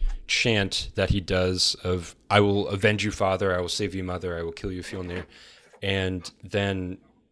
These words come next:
when he finally gets to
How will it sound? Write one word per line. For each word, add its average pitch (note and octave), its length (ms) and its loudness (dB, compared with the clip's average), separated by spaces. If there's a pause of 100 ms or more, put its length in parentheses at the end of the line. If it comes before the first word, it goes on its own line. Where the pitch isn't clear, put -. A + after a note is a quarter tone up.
(120)
when G2+ 340 -2
he G#2 180 -2
finally G#2+ 400 -2
gets - 600 0 (760)
to F#2+ 540 0